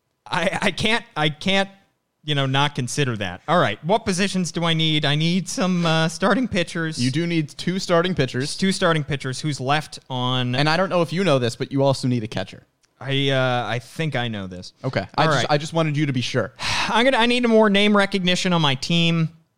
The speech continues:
Speaker 1: I need a more recent Orioles player, guy with not a whole lot of experience with the Baltimore Orioles, but the production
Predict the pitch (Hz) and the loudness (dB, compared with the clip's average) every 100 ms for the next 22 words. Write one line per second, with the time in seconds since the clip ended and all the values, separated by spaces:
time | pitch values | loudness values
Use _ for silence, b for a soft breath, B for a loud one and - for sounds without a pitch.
0 | _ _ _ _ _ 117 131 135 135 131 | _ _ _ _ _ -4 0 2 2 2
1 | 127 131 - 113 110 123 123 123 170 - | 0 -4 -8 -8 -4 -2 0 0 0 0
2 | 170 - - 151 156 143 - 151 139 139 | -4 -6 -2 2 2 0 -2 0 2 0
3 | 131 _ - 143 156 147 147 156 156 156 | -4 _ -4 0 0 0 0 2 2 2
4 | 170 147 143 143 - 123 120 113 117 - | 2 4 2 -2 -4 0 0 0 -4 -12
5 | 113 - - 226 254 254 240 - 208 185 | -10 -8 -2 2 4 4 0 -2 -2 2
6 | 190 185 180 180 175 170 165 156 151 - | 2 2 2 4 4 4 4 4 2 -4
7 | b b b b b - 147 147 - 165 | b b b b b -4 -2 -2 0 0
8 | 160 180 - 170 165 156 | 2 2 2 2 2 0